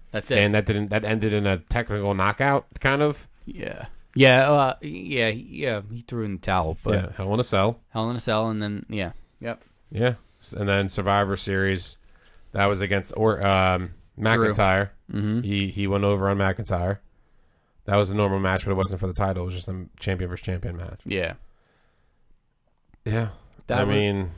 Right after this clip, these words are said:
Speaker 2: the, the, the whole, the whole botch at the end was kinda funny 'cause, you know, you saw it coming. Well, you said it before about the foreshadowing with the Money in the Bank briefcase was awesome.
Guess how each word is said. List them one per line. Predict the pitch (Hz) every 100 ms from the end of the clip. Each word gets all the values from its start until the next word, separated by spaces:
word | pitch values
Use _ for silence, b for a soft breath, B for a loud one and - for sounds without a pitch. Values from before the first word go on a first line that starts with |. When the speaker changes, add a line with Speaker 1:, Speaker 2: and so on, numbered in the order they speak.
| - -
Speaker 2:
the, | 95 104 -
the, | 104 85
the | - 110
whole, | 101 131 135
the | 101
whole | 139
botch | 127 107 117 131
at |
the | 104
end | 110
was | 104
kinda | - 92
funny | 87 95 101
'cause, | 95 87 87 -
you | 95
know, | 90
you | 90 92
saw | - 95
it | 92
coming. | 95 95 92 b b b b b
Well, | -
you | 107
said | 98 110
it | 104
before | 101 110
about | 104 98
the | 92
foreshadowing | - 101 92 107 101 101 95
with | 95 92 -
the | 98
Money | 95 98
in | 92
the |
Bank | 92 151 95
briefcase | 98 92 - 95
was | 92 -
awesome. | 98 92 104